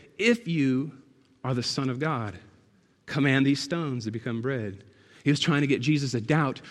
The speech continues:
who he was, question his authority. "If you're the Son of God, command these stones." But Jesus didn't have anything to do with it. He said, "It is written,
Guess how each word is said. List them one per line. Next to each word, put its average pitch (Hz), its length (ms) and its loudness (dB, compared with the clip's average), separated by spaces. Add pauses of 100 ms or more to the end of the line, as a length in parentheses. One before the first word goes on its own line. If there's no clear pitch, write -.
(120)
who 143 160 0
he 151 100 2
was, 139 480 2 (160)
question 160 440 0
his 131 120 -2
authority. 127 540 0 (180)
"If - 180 -6
you're 160 80 -2
the 131 120 0
Son 151 260 -4
of 143 80 -6
God, 143 400 -8 (300)
command 139 420 -2
these 147 120 0
stones." 139 640 -8 (300)
But 117 100 -6
Jesus 151 320 2
didn't 147 180 0
have 143 140 2
anything 139 300 0
to 131 60 0
do 156 200 0
with 127 180 0
it. 107 80 -4
He 135 80 -4
said, 156 160 2
"It 151 120 4
is 131 100 -2
written, 143 440 2